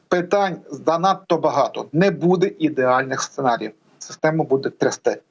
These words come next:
Але я не сумніваюся, що ми таки впораємося і цього разу. Е, дуже важливий момент.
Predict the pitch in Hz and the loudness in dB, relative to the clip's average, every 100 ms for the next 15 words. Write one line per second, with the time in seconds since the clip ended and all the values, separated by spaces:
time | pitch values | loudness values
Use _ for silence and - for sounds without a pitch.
0 | 110 127 147 156 156 - 165 160 143 120 | -6 0 0 2 -2 0 0 2 2 -2
1 | - 110 - 127 117 127 117 - 131 120 | -6 -12 -10 -8 -4 -4 -4 -2 -2 -2
2 | - - - - 117 123 113 101 - - | -8 -14 -18 -4 -2 0 -2 -4 -16 -16
3 | - - 139 147 147 202 160 147 127 123 | -10 0 2 4 2 2 2 2 2 0
4 | 113 113 - | 0 -2 -4